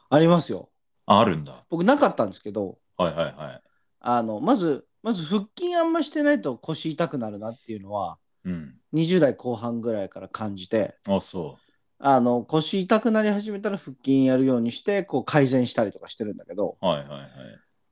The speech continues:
Speaker 1: あ、多分、本当にフォートナイトを
Speaker 2: うん。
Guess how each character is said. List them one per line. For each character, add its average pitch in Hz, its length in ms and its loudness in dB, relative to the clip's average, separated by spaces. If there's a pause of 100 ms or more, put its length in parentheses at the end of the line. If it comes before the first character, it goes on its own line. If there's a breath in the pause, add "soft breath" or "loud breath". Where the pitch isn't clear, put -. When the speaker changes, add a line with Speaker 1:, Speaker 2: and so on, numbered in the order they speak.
(180)
Speaker 1:
あ、 127 100 -2
多 - 200 2
分、 202 540 0
本 175 260 -6
当 202 80 0
に 190 160 -4
フ - 240 0
ォ - 20 6
ー - 40 4
ト 311 120 4
ナ 302 140 6
イ 277 100 2
ト - 240 -12 (680)
を 170 220 2
Speaker 2:
う - 60 4
ん。 92 380 2